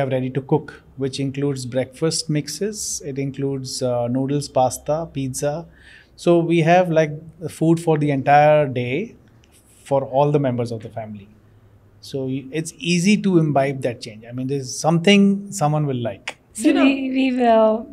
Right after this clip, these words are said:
Speaker 2: when we were there in Shark Tank, though, we said we want to be a one-stop shop for a family for millet products.
Speaker 1: Yeah, that's,
Speaker 3: Yeah.
Speaker 1: that's
Speaker 2: So anybody in the family, maybe a child or an old lady or a youngster, they should not be deprived of any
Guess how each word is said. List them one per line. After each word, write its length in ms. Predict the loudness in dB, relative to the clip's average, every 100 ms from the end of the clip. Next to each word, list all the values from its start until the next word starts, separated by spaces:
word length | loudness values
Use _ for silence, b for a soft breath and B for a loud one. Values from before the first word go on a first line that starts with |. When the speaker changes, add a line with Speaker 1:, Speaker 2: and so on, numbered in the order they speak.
| -6 -4
Speaker 2:
when 120 | -2
we 180 | -2 -4
were 140 | -4
there 220 | -2 -2 -2
in 100 | -6
Shark 340 | -2 -2 -2 -2
Tank, 300 | -2 -2 -4
though, 200 | -6 -6
we 120 | -6
said 320 | -2 -4 -4 B B B -6
we 180 | -4 0
want 260 | 0 0
to 80 | -2
be 160 | 0 0
a 80 |
one-stop 460 | 2 0 0 0 -2
shop 340 | -2 -2 -4 -2
for 120 | -2
a 120 | 0
family 480 | 0 0 0 -2 -4
for 360 | -2 -2 -2 -2
millet 360 | -4 -6 -10
products. 260 | -10 -8 -6
Speaker 1:
Yeah, 140 | -6 -8 -16 _ -8
that's, 20 | -6 -6 -10
Speaker 3:
Yeah. 60 | -14
Speaker 1:
that's 140 | -8
Speaker 2:
So 440 | -4 -2 -2 -6 b b b
anybody 500 | 0 6 6 6 6
in 120 | 4 4
the 80 |
family, 360 | 4 2 2 0
maybe 300 | 0 -2 -2
a 80 | -2
child 500 | 2 2 2 -2 -6
or 140 | -6
an 80 | -4
old 380 | -4 -2 -2 0
lady 520 | -2 -2 -2 -4 -4
or 260 | -4 -6 -8 B B -6
a 60 |
youngster, 640 | -2 0 0 -2 -4 -6 -6
they 120 | -10
should 240 | -8 -8 -4
not 260 | -4 -4
be 120 | -6
deprived 500 | -6 -8 -2 0 0
of 140 | -2 -4
any 400 | -4 -4 -6